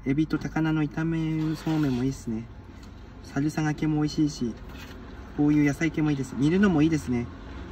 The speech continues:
もうスープそうめんもいいし、カレー南蛮、鶏塩うどん、海苔そうめん、厚揚げと乳、トマトの乳麺もうまそう。乳麺もうまそうですね。はい。まあ、薬味としては、まあ、トマトもそうですが、納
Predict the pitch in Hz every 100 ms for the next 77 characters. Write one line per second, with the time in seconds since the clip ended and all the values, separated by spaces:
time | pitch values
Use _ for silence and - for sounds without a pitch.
0 | - - - - - 123 120 165 165 -
1 | - 165 160 139 131 131 - - - 147
2 | 170 165 160 151 117 113 - - - -
3 | - - - - 147 147 160 156 139 104
4 | 101 - - 123 139 160 - 160 156 127
5 | 107 - - - - - - - 131 156
6 | 160 156 147 151 147 165 165 151 160 151
7 | 123 131 147 143 143 143 139 135 127 120
8 | 151 190 180 139 123 135 139 151 143 -
9 | 127 131 127 127 113 - - - - -
10 | - - - - - - - - - -
11 | - - 139 135 180 185 165 143 123 117
12 | - 170 160 123 117 131 107 107 123